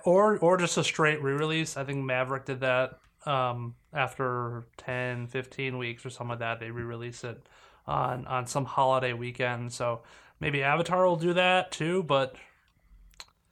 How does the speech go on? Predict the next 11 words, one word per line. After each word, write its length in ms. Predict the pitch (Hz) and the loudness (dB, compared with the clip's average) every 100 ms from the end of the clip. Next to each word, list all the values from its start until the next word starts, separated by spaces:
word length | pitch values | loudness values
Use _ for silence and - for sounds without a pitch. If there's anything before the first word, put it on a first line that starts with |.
| _ _ _ - | _ _ _ -2
that's, 320 | 170 170 - | 0 -2 -2
I 60 | 151 | 0
mean, 260 | 165 156 | 2 0
still, 300 | - - 196 | -6 -4 -2
you're, 300 | 156 147 143 - | 0 -2 -4 -6
if 140 | 139 | -2
you're 180 | 151 - - - | -2 -4 -16 -4
doing 140 | 175 180 | 0 0
the 60 | |
same, 460 | 139 175 170 165 139 _ _ _ _ _ _ _ | -2 -2 0 -2 -4 _ _ _ _ _ _ _
like, 300 | 143 135 - | -2 -2 -2